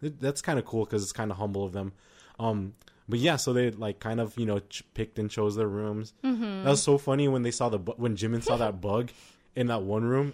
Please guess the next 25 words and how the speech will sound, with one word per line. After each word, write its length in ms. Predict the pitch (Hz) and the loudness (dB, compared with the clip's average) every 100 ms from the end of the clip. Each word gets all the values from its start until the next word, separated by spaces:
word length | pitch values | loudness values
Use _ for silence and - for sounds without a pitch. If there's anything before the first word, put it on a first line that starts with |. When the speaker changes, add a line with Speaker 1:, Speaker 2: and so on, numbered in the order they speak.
| - | -4
Speaker 1:
and 160 | 262 | 0
Speaker 2:
Yeah. 240 | 240 151 151 | 4 6 6
Speaker 1:
it, 40 | |
like, 200 | 147 156 | 4 2
snuck 380 | - - 131 131 | -2 0 0 2
out 400 | 117 - - _ | 0 -2 -4 _
pretending 400 | 117 - 123 127 | -6 0 0 0
that 140 | 113 110 | -2 -2
he 100 | 123 | -2
didn't 200 | 120 107 | -2 2
go 180 | 113 113 | 2 2
and 160 | 104 | 0
check 220 | - 110 | -2 -4
out 240 | 110 113 - | -4 -6 -6
the 80 | 95 | -6
room. 340 | 107 131 160 - - | 0 0 0 -6 -10
Speaker 2:
Yeah. 260 | 202 - 190 | -6 4 6
Speaker 1:
He 40 | |
was, 140 | 233 | 8
like, 160 | 202 165 | 6 2
gonna, 280 | 170 151 131 - - | 2 2 2 -6 -12
he 100 | 135 | -2
was 120 | 175 165 | 0 2
gonna, 200 | 156 123 - _ | 2 0 -6 _
like, 200 | 123 104 | -4 -4